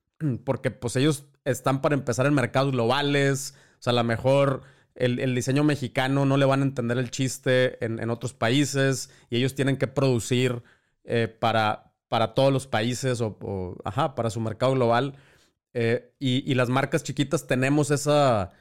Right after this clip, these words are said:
e-, esa ventaja, ¿no? Que, que nos podemos aventar a experimentar con este tipo de cosas. Eh, <clears throat> ¿me puedes contar un poquito ese, ese proceso de, de, de cómo conectar diseñadores con,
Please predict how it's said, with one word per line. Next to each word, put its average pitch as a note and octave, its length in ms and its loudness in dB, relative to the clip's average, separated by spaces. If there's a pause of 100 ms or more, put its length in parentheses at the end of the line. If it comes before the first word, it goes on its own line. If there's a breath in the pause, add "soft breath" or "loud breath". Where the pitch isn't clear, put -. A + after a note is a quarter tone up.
(300 soft breath)
e-, - 160 -4
esa D3+ 200 0
ventaja, C#3+ 760 -2
¿no? A#2 300 -6
Que, G#2 380 -4
que - 300 -8
nos A#2 160 -8
podemos A#2+ 400 2
aventar A#2+ 400 0
a - 20 2
experimentar A2+ 1000 -2
con A2+ 140 -8
este A2 240 -8
tipo - 120 -6
de A#2+ 80 0
cosas. C3 360 -2 (520 soft breath)
Eh, B2 440 2 (100)
<clears throat> - 140 -20
¿me - 1000 -4
puedes D#3 240 0
contar D3+ 260 0
un D#3+ 100 -2
poquito - 320 -6
ese, D3 380 -2
ese B2+ 200 -4
proceso C3+ 640 -2
de, G#2+ 400 -2
de, F#2 640 -8 (180)
de G#2+ 240 -10 (120)
cómo C3+ 260 -2
conectar A#2+ 540 -2
diseñadores A#2+ 800 0
con, G2+ 420 -8